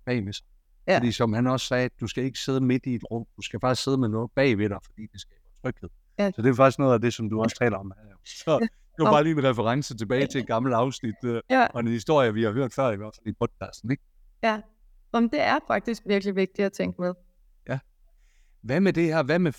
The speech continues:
Speaker 1: hvad med fremtiden? Når man, når man kigger lidt ind i det, jamen, så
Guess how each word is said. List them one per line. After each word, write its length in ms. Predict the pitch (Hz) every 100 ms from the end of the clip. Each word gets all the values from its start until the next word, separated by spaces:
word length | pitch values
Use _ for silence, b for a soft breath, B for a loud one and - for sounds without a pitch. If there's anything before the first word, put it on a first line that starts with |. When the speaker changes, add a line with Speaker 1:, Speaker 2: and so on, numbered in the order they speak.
| -
Speaker 1:
hvad 160 | 131 175
med 120 | 160
fremtiden? 640 | - 139 170 - 113 101
Når 100 | 107
man, 160 | 123 117
når 140 | 127
man 140 | 131 117
kigger 300 | - 117 110
lidt 220 | 117 147 -
ind 180 | 156 170 -
i 100 | 117
det, 300 | - 277 -
jamen, 220 | 120 113 107
så 200 | -